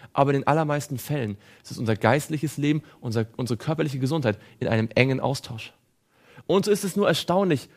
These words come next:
und wunderbar, dass die Bibel uns sagt im Psalm hundertdrei, Vers zwei und drei, „Lobe den Herrn, meine Seele, und vergiss nicht, was er dir Gutes getan hat, der dir alle deine Sünden vergibt und heilt alle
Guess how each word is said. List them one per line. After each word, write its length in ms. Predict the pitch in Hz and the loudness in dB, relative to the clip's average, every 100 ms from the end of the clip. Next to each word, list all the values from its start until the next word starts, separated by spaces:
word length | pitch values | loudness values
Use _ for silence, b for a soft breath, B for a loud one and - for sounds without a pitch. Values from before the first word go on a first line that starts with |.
| b | b
und 240 | - 175 135 | -2 0 2
wunderbar, 420 | 190 180 139 160 | 4 4 6 6
dass 140 | 139 | 4
die 100 | - | 2
Bibel 240 | 143 180 180 | -2 2 2
uns 220 | 151 - | 0 -4
sagt 380 | 135 139 175 156 | -4 0 0 0
im 100 | 127 | -8
Psalm 360 | - 165 180 175 | -4 -2 -2 -2
hundertdrei, 640 | 151 147 147 135 139 117 - _ _ _ _ _ _ | -4 -2 -2 0 0 0 -4 _ _ _ _ _ _
Vers 360 | - 151 - | -2 -2 -2
zwei 280 | - - 147 | -10 0 0
und 120 | 151 | 0
drei, 220 | 123 131 127 B B B | 0 2 0 B B B
„Lobe 380 | - 139 233 233 | 0 4 4 6
den 140 | 214 185 | 4 6
Herrn, 240 | 185 185 | 6 6
meine 180 | 175 165 | 4 2
Seele, 300 | 120 170 147 | 4 4 4
und 100 | 139 | 0
vergiss 440 | 160 127 220 240 | 0 0 0 0
nicht, 180 | 240 208 | -2 -2
was 160 | 151 - | -2 0
er 160 | 170 | 2
dir 140 | 156 135 | 2 0
Gutes 440 | - 233 190 - | -2 -2 -2 -2
getan 340 | 127 - 120 | -8 -8 -10
hat, 160 | 110 - B B B B | -10 -12 B B B B
der 120 | 160 | 4
dir 280 | 156 151 160 - - | 8 8 8 2 4
alle 300 | 175 226 220 | 6 8 8
deine 240 | 202 196 | 6 4
Sünden 300 | 147 185 180 | 2 0 0
vergibt 420 | 180 139 127 123 B B B | -2 2 0 0 B B B
und 300 | - 127 117 | -2 -2 0
heilt 420 | 147 151 156 147 - b b - | 2 4 4 2 -8 b b 2
alle 440 | 151 151 120 113 | 4 6 4 -2